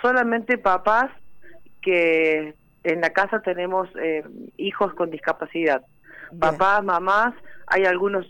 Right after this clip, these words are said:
Speaker 1: que son abuelos, que son tutores de sus nietos.
Speaker 2: Sí.
Speaker 1: Entonces, se sumaron con nosotros, bah, no, no se sumaron con nosotros, sino que estamos todos juntos. Eh, como se desbordó,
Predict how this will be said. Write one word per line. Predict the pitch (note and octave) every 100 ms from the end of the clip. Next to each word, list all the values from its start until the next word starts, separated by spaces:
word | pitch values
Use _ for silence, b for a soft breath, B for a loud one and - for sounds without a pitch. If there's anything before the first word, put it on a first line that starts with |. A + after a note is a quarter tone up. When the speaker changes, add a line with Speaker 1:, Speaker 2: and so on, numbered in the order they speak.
| -
Speaker 1:
que | E3
son | - F#3+
abuelos, | F3+ G3 G#3+ A#3 A3+ -
que | D#3
son | E3 F3
tutores | F3 E3 F3+ F3
de | E3+ E3 -
sus | D#3
nietos. | G3+ G#3 A3 A#3+ B3+ -
Speaker 2:
Sí. | - F3 D#3+ D3
Speaker 1:
Entonces, | D#3+ F3+ F#3 F#3+ F3+ E3 - -
se | E3
sumaron | G#3 A3+ A#3 A3+
con | G#3
nosotros, | G#3+ A3+ B3+ A#3+ -
bah, | D#3+ C#3
no, | G3 A#3+ - -
no | A3+
se | C4 -
sumaron | E3 F3 D#3
con | D3+
nosotros, | D#3+ D#3+ D#3
sino | F3 G3+
que | G#3+ G3 B B B
estamos | F#3+ B3+ C4 B3
todos | A#3+ B3 B3
juntos. | A3 F#3+ D#3 D3+ D3+ _ B B B B -
Eh, | G3+ F#3+ F#3+ F#3
como | G#3 G#3+ G#3
se | -
desbordó, | G#3+ G#3+ G#3+ A3 A#3 C4+ C4+ D4+